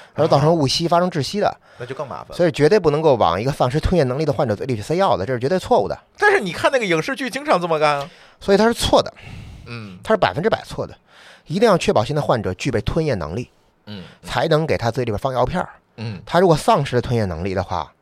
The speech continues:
Speaker 1: 是不能给他放药的。而这个时候其实往往预示着可能进入到了下一个阶段，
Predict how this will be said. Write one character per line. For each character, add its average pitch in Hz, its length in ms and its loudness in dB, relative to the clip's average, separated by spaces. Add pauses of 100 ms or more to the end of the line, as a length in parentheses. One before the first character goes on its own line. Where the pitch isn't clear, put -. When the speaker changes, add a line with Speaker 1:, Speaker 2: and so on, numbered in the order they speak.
(260)
Speaker 1:
是 - 120 -10
不 160 220 0
能 95 100 -2
给 87 100 -4
他 76 60 -6
放 85 180 -4
药 82 220 -2
的。 - 100 -14 (140)
而 - 100 -6
这 196 140 2
个 131 80 0
时 120 60 0
候 120 40 -2
其 110 60 -4
实 123 80 2
往 - 120 -2
往 131 140 0
预 147 160 2
示 131 140 0
着 113 80 2
可 - 80 -12
能 92 100 -6
进 123 140 -6
入 123 60 -2
到 117 80 2
了 110 60 0
下 127 180 2
一 104 40 -2
个 87 60 -6
阶 85 120 -10
段， 80 140 -8